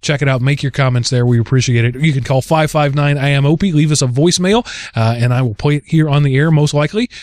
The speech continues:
Um, or you can send a, a, an email to E D L at L M N O P dot com. That will go to all three of us.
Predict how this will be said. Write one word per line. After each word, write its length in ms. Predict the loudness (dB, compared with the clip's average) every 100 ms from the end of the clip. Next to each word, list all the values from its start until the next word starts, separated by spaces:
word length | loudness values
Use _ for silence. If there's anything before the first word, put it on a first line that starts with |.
| -8
Um, 440 | 0 2 2 0 -4
or 160 | 0 0
you 120 | 2
can 140 | 0 -2
send 240 | 0 2
a, 580 | 2 0 0 0 2 0
a, 40 | 2
an 80 |
email 240 | 2 2 0
to 180 | -2 -2
E 140 | 2
D 160 | 2 2
L 200 | 0 -4
at 100 | -4
L 80 | -2
M 180 | -2
N 160 | -2 -2 -2
O 100 | -4
P 120 | -2
dot 180 | -4 -4
com. 240 | -4 -2
That 100 | -2
will 80 | 0
go 140 | 0
to 60 | 0
all 120 | -2
three 180 | 0 0
of 60 |
us. 140 | 0